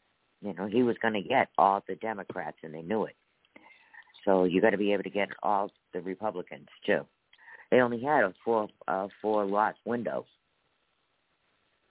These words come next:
They could only afford to lose four, I guess,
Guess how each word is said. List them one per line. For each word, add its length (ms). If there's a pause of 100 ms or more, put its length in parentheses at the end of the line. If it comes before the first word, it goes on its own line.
(600)
They 80
could 160
only 180
afford 300
to 80
lose 220 (120)
four, 260 (240)
I 100
guess, 220